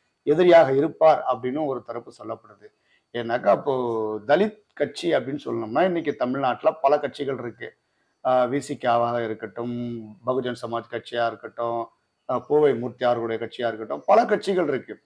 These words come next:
So, இவர் வந்து பா ரஞ்சித் வந்து இப்போ நேரடியா எதிர்க்கிறாரு அப்படின்னா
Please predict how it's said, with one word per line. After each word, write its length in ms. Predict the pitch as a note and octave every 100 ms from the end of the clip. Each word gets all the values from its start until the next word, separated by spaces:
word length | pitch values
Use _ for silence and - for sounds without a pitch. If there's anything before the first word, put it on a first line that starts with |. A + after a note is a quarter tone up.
| _ _ _ _ _
So, 80 | C#3+
இவர் 300 | C3+ F3+ A#3
வந்து 540 | G#3 G#3+ A3+ E3+ F3+ F3+
பா 200 | D#3+ F#3+
ரஞ்சித் 340 | F3 E3+ F3+
வந்து 200 | E3+ D#3+
இப்போ 240 | G3 D#3+ C3+
நேரடியா 760 | B2+ C3+ E3+ A3+ A#3 A3 A3
எதிர்க்கிறாரு 680 | F#3+ F3 F#3 - F3 E3 D3+
அப்படின்னா 400 | D3+ D#3 G3+ -